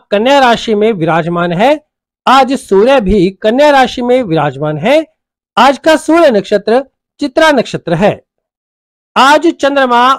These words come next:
उत्तरा फाल्गुनी नक्षत्र में दो बजकर ग्यारह मिनट दोपहर तक रहने वाले हैं। तदुपरांत चंद्रमा हस्त नक्षत्र में आ जाएंगे। जिन व्यक्तियों के नाम अक्षर टे, टो, पा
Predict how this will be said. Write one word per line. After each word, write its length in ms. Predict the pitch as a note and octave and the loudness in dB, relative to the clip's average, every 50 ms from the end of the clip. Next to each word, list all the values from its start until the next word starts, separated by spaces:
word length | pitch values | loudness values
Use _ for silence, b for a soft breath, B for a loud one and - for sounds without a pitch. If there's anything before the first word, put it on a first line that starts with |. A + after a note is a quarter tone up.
| - _ - | -4 _ -6
उत्तरा 380 | A3+ - - - C4 D4 D4+ C#4 | -6 -4 -2 0 2 2 2 2
फाल्गुनी 640 | - - A#3+ A#3 A#3 A3 G3+ G3+ F#3 F#3 G3+ A#3+ | 0 0 0 0 2 0 0 0 0 0 0 -2
नक्षत्र 460 | A#3+ A#3 A3+ - - C4+ - - F3+ D#3+ | -2 -4 -4 -4 -4 -4 -2 -4 -4 -4
में 400 | D3+ D#3 G3 B3 C#4+ A3+ F3 D#3 | -4 -4 -4 -4 -4 -6 -6 -2
दो 180 | G3 A#3+ C#4+ D4 | 0 0 0 0
बजकर 460 | B3 A3+ F#3 - - - G3+ A3+ C4 B3 | 0 -2 -4 -4 -4 -2 -2 -2 -2 -2
ग्यारह 440 | G3 D#3+ D3 F#3+ A3 C4+ C#4+ B3+ G#3 | -6 -6 -2 0 0 2 2 0 0
मिनट 280 | F3 E3 F#3 G#3 A#3 F#3+ | -2 -4 -4 -4 -6 -6
दोपहर 440 | D#3 E3 E3 - G3+ G3+ B3+ D4 D4 | -6 -6 -4 -2 0 0 0 0 0
तक 160 | C#4+ C#4+ B3+ | -2 -4 -4
रहने 240 | B3 F#3+ F#3+ E3+ D#3 | -4 -4 -4 -6 -6
वाले 220 | D3 C3+ B2+ C3 | -8 -8 -10 -8
हैं। 260 | C#3 F#3+ C4 D#4+ E4+ E4 - _ _ _ _ _ _ _ _ - | -4 -2 -2 -2 -2 -4 -8 _ _ _ _ _ _ _ _ -2
तदुपरांत 600 | C#4 E4+ E4 D#4 D#4 D#4+ D#4 D#4+ E4 E4 D#4 E4 | 0 0 2 2 2 2 4 4 2 2 0 -2
चंद्रमा 580 | E4+ - C#4+ B3 G#3+ G#3 G3+ F#3 F#3 G#3 A#3+ B3+ A#3+ | -2 -2 -4 -4 -2 -2 -2 0 0 0 0 -2 -2
हस्त 320 | - - D4 D4+ - - E4+ | -2 -2 -2 -2 -2 -2 -2
नक्षत्र 520 | D#4+ D4+ - - D4+ C#4+ - - C4+ C4+ | -2 -2 -2 -4 -6 -4 -4 -4 -4 -2
में 220 | C4+ C4 C4+ C#4 - _ _ - | 0 0 0 -2 -4 _ _ -4
आ 100 | E3+ E3+ | -2 -2
जाएंगे। 460 | D3+ D3+ D#3 D3+ D3+ F#3 F#3+ D#3+ A#2+ - _ _ _ _ _ _ _ _ _ _ _ _ _ _ _ _ _ _ - | 0 0 -2 0 0 0 0 0 -2 -4 _ _ _ _ _ _ _ _ _ _ _ _ _ _ _ _ _ _ -10
जिन 240 | C#3+ D3+ B3 D4+ E4+ | -4 -2 2 2 4
व्यक्तियों 360 | E4+ E4 D#4 - - E4 D#4+ C4+ | 4 2 2 0 0 -2 0 0
के 160 | - D4+ D4 | 0 0 0
नाम 320 | D4 B3+ A3+ A#3 B3 A#3 A3 | 2 2 0 0 0 0 -2
अक्षर 380 | G#3+ - - A3+ A#3+ B3 B3 | -4 -2 0 2 2 2 2
टे, 600 | A3+ - _ _ _ - A#3 A#3+ B3 B3+ C4 C4 C4 | -2 -6 _ _ _ 2 2 4 4 4 4 2 0
टो, 720 | - _ _ _ _ _ - A3+ A3+ A3 A3+ A3+ A#3 A#3 | -4 _ _ _ _ _ 2 4 4 6 6 4 4 2
पा 640 | A#3 - _ _ _ - A3 G#3+ G#3+ A3 A3 A3+ | 0 -4 _ _ _ 0 2 4 4 4 2 2